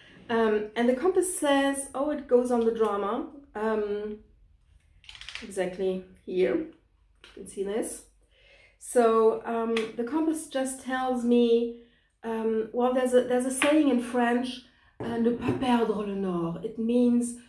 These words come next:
don't, don't lose the north. Don't lose, um, I don't know if there's a, there's a saying in English, um, that, that means the same, that goes the same way.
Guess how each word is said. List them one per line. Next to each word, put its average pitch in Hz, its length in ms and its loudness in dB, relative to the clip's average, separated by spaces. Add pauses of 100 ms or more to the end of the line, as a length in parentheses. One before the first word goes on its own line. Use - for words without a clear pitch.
(280)
don't, 277 480 4 (180)
don't 285 280 2
lose 247 580 4
the 240 120 -2
north. 202 640 0 (120)
Don't 277 320 2
lose, 269 760 0 (400)
um, 233 500 -2
I - 60 -8
don't 233 120 0
know 240 120 4
if 240 80 -2
there's 214 220 0
a, 196 180 -2
there's 202 180 -6
a 214 60 -10
saying 214 320 -4
in 202 140 -4
English, 202 440 -4 (120)
um, 196 300 -8
that, 196 180 -8
that 196 160 -12
means 214 260 -6
the 196 60 -10
same, 214 340 -6
that 190 160 -6
goes 202 240 -4
the 190 80 -12
same 208 280 -8
way. 202 420 -2